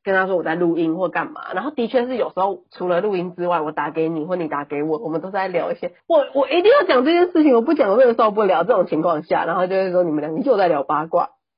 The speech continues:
然后我就都用这个点你用 Zoom 嘛。那时候我男朋友就打电话过来，他就打不通，他说，“你在干嘛？”然后我就拍了一张你抱着你们家可爱狗狗的照片，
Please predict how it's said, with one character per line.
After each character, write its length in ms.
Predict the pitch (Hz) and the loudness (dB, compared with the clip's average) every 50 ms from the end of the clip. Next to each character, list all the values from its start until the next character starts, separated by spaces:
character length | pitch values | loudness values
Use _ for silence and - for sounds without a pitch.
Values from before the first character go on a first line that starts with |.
| _ _ | _ _
然 120 | - 220 254 | -2 0 2
后 60 | 247 | 2
我 60 | 202 | 2
就 120 | 208 220 220 | 2 0 0
都 140 | - 220 | 0 0
用 140 | 208 208 208 | 0 0 -2
这 60 | 208 | -2
个 60 | 190 180 | -2 -2
点 240 | 175 151 139 143 | -2 -2 -4 -4
你 80 | 143 139 | -6 -6
用 220 | 147 160 160 160 | -4 -4 -4 -2
Zoom 180 | 156 170 143 - | -2 -2 -2 -2
嘛。 220 | - - - - - - | -4 -14 -16 -16 -12 -4
那 140 | - 277 262 | -2 -2 0
时 40 | 247 | 0
候 100 | 196 185 | 2 0
我 40 | 175 | 0
男 140 | 156 147 196 | 0 0 -2
朋 80 | 185 | -2
友 80 | 165 170 | -2 -2
就 40 | 180 | -2
打 120 | 180 - | -4 -4
电 140 | - 151 151 | -4 -2 -2
话 100 | 156 160 | 0 -2
过 240 | 160 - 175 156 - | -2 -2 -4 -4 -4
来， 80 | 113 139 | -4 -4
他 80 | 175 | -4
就 100 | 170 170 170 | -2 -2 -2
打 140 | 160 - - | -4 -6 -6
不 120 | - 156 | -8 -10
通， 300 | 151 - - 143 143 175 | -8 -8 -12 -10 -10 -10
他 80 | 208 214 | -12 -12
说 100 | - 220 | -12 -12
，“你 80 | 190 | -10
在 60 | - 165 | -10 -8
干 160 | 170 160 - | -8 -8 -8
嘛？” 160 | - - - _ _ _ _ _ _ _ - | -8 -12 -16 _ _ _ _ _ _ _ -6
然 80 | 190 190 | -2 -2
后 20 | |
我 60 | 175 | 0
就 100 | 185 208 | 0 -2
拍 320 | 202 202 - 208 202 196 190 | -6 -6 -6 -2 -2 0 0
了 60 | 180 | 0
一 140 | 170 175 175 | -2 -2 -2
张 360 | 180 165 165 170 175 180 175 _ _ _ _ _ - | -2 -2 -2 -4 -6 -8 -10 _ _ _ _ _ -4
你 140 | 180 170 160 | -4 -2 0
抱 200 | 160 - 208 175 | 2 2 2 2
着 80 | 170 | 2
你 80 | 160 156 | 2 0
们 120 | 147 147 | -2 -2
家 120 | 165 170 180 | -2 -4 -4
可 180 | 175 - 165 | -4 -6 -6
爱 140 | 156 156 165 | -4 -4 -4
狗 140 | 160 151 139 | -4 -8 -10
狗 160 | - 143 135 | -8 -8 -6
的 100 | 139 135 | -6 -4
照 220 | - 170 151 147 | -2 -2 -4 -4
片， 320 | 147 - 185 143 139 - | -4 -6 -6 -6 -6 -6